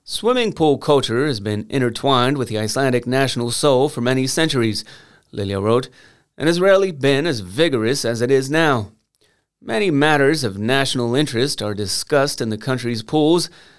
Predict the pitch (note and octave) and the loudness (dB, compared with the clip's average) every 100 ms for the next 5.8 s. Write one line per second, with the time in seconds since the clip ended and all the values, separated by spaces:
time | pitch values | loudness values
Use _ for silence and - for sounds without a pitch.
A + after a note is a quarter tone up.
0 | _ - G#3+ - G3+ D3 C3 A#2 C#3 D#3+ | _ -12 -6 0 0 2 0 0 4 4
1 | C#3+ D#3 C3+ A#2+ C#3+ A2 G#2 A2 D3 A#2+ | 4 4 2 0 -2 -4 -4 0 0 0
2 | A2 B2+ B2 A#2 A2 A2 - D#3+ C#3 C#3+ | -2 -2 -2 -2 -4 -4 0 0 2 -2
3 | D3 A2+ G#2+ G#2 - E3 C#3+ D3 C3+ G#2+ | -2 -4 -4 -6 -4 0 0 0 0 -2
4 | G#2+ B2 C3 - B2 A#2 B2+ B2+ B2 A2 | -2 -2 -2 -2 -2 0 2 2 2 0
5 | A#2+ C3 C3 A#2+ B2+ D#3+ C#3 - | 0 0 -2 -4 0 2 2 -4